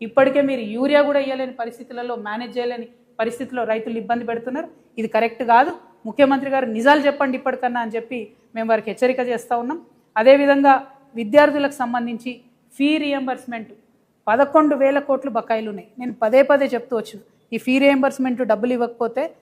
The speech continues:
అందరికన్నా ఎక్కువ బాధపడేది మా ఆడబిడ్డలు. ఆడపిల్లలు చదువు మానిపించి ఇంట్లో కూర్చోబెడతారు. కాబట్టి రిక్వెస్ట్ చేస్తా ఉన్నాం, మేము రాష్ట్ర ప్రభుత్వాన్ని డిమాండ్ చేస్తా ఉన్నాం,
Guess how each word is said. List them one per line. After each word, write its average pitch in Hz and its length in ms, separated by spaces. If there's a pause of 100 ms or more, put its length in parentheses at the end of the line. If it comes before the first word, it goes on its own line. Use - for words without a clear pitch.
(240)
అందరికన్నా 277 440
ఎక్కువ 269 180
బాధపడేది 233 500
మా 233 100
ఆడబిడ్డలు. 208 800 (120)
ఆడపిల్లలు 254 480
చదువు 247 260
మానిపించి 233 440
ఇంట్లో 220 180
కూర్చోబెడతారు. 202 760 (320)
కాబట్టి 226 280
రిక్వెస్ట్ 254 400
చేస్తా 277 260
ఉన్నాం, 277 240
మేము 254 180
రాష్ట్ర 226 260
ప్రభుత్వాన్ని 247 440
డిమాండ్ 247 380
చేస్తా 247 280
ఉన్నాం, 240 220